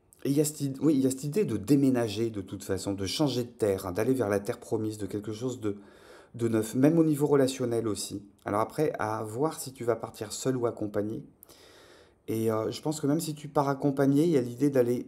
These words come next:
euh, transformer presque la nature de la relation. Ça peut être officialiser quelque chose, hein, ça peut être, euh, revisiter. Revisiter le, le,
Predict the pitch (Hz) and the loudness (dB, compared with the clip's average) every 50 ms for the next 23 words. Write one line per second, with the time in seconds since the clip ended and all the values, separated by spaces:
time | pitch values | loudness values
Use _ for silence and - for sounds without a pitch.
0 | - - 120 110 110 107 107 - - - 143 143 - - 143 131 127 139 151 156 | -6 -4 -4 -2 0 -2 -2 -4 -4 -4 -4 -4 -4 -2 0 2 4 4 2 2
1 | 151 - 160 151 - - 123 120 117 120 123 127 - - 147 135 131 131 120 120 | 0 -4 -6 -6 -6 -4 -2 -2 -2 -2 -4 -6 -6 -6 -6 -4 -2 -2 0 0
2 | 127 123 123 120 - 131 131 131 - - - _ _ - - 104 - 117 - - | 2 2 2 0 0 -6 -6 -6 -8 -16 -20 _ _ -12 -12 -6 -6 -6 -6 -4
3 | 123 110 107 - 123 - - 123 113 120 113 113 123 123 - 117 113 - 120 113 | -8 -8 -8 -8 -10 -8 -8 -8 -8 -8 -6 -8 -8 -8 -8 -10 -8 -8 -8 -8
4 | - 127 135 147 156 139 120 110 101 - - 107 - - 110 113 113 110 - - | -4 -2 0 0 0 -2 -6 -8 -8 -8 -8 -8 -8 -6 -6 -6 -6 -6 -10 -18
5 | - _ _ _ _ _ _ - 117 101 - 117 123 120 131 127 127 135 131 - | -20 _ _ _ _ _ _ -8 -8 -6 -4 -6 -6 -6 -6 -8 -8 -8 -10 -8
6 | - 135 139 - - - _ _ _ _ _ _ _ _ _ _ _ _ _ _ | -8 -8 -8 -8 -10 -18 _ _ _ _ _ _ _ _ _ _ _ _ _ _
7 | _ _ _ _ _ _ _ _ _ _ _ _ _ _ _ _ _ _ _ _ | _ _ _ _ _ _ _ _ _ _ _ _ _ _ _ _ _ _ _ _
8 | _ _ _ _ _ _ _ _ _ _ _ _ _ _ _ _ _ _ _ - | _ _ _ _ _ _ _ _ _ _ _ _ _ _ _ _ _ _ _ -20
9 | - - - - - _ _ _ _ - - - - - 117 117 117 127 120 120 | -20 -20 -20 -20 -20 _ _ _ _ -20 -16 -12 -6 -4 -2 -2 -2 -4 -4 -6
10 | 131 131 - - 139 151 143 139 113 104 101 101 98 98 98 98 95 95 95 98 | -8 -8 -2 -2 0 0 2 2 2 2 2 2 0 0 0 -2 -4 -4 -6 -6